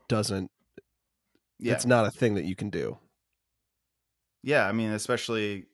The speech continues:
Speaker 2: you'd think that conservatives would realize that 'cause they're always being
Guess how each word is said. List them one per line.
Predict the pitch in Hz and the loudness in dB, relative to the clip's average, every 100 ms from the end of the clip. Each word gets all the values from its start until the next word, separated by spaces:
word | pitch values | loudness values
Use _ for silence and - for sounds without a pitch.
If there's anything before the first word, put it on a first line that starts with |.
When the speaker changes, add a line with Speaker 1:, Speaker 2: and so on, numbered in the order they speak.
| _ _ | _ _
Speaker 2:
you'd | 101 98 | -12 -6
think | 110 101 | -8 -6
that | 104 - | -8 -8
conservatives | 98 - 101 95 92 95 | -10 -6 -6 -6 -8 -10
would | 98 | -12
realize | 95 85 80 98 | -10 -8 -8 -6
that | 95 - | -8 -8
'cause | 107 101 | -10 -4
they're | 110 | 0
always | 120 127 117 107 - _ _ _ _ _ _ _ _ | 0 2 -2 -4 -12 _ _ _ _ _ _ _ _
being | 131 123 120 | 0 2 2